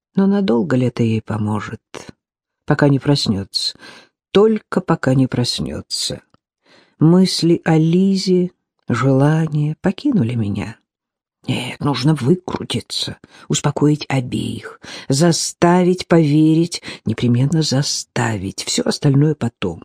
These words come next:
после. Вчера в музее у Васьки деньги на телефоне кончились. Он говорил что-то там такое срочное.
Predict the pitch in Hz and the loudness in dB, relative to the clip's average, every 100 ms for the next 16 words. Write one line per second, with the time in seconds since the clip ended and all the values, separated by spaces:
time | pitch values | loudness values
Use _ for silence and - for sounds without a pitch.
0 | - - - - - - _ _ _ _ | -6 -6 -4 -6 -10 -18 _ _ _ _
1 | _ _ _ _ - - - - 247 247 | _ _ _ _ -18 -18 -4 2 4 4
2 | 220 202 - - - 208 220 320 302 311 | 2 2 -2 -4 -4 0 4 4 4 4
3 | 254 214 220 240 247 - 226 202 277 214 | 6 6 6 4 0 2 2 4 6 6
4 | 214 214 - 226 - 214 220 339 311 - | 4 4 4 4 4 4 4 4 2 2
5 | 127 113 - - - _ _ - - - | -2 -2 -6 -10 -14 _ _ -20 -20 -4
6 | 302 349 311 277 220 247 277 302 240 - | 2 4 4 4 4 2 4 4 4 0
7 | 285 254 220 185 175 165 143 - 160 - | 0 2 4 2 4 2 2 -2 -6 -8
8 | - 85 - | -8 -8 -10